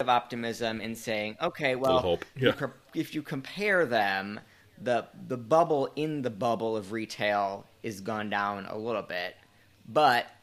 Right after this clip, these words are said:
Speaker 1: also in that same time, the whole retail bubble has absolutely exploded.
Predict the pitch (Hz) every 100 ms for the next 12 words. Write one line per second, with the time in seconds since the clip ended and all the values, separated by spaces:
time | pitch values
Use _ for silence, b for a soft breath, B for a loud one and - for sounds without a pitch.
0 | _ _ - 120 123 - 120 120 123 117
1 | - 117 110 104 113 107 104 104 - 110
2 | 101 - _ - - 160 160 123 113 -
3 | 101 107 104 101 101 - 101 104 - -
4 | 113 101 104 95 - - - 110 104 85
5 | 76 85